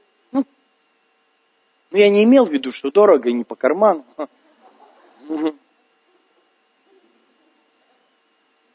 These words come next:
Поэтому надо научиться слушать.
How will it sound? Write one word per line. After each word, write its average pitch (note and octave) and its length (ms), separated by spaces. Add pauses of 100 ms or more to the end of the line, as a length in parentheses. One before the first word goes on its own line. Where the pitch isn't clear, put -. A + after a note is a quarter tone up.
(1600)
Поэтому E3 220
надо F3 160
научиться E3+ 540
слушать. F#3 380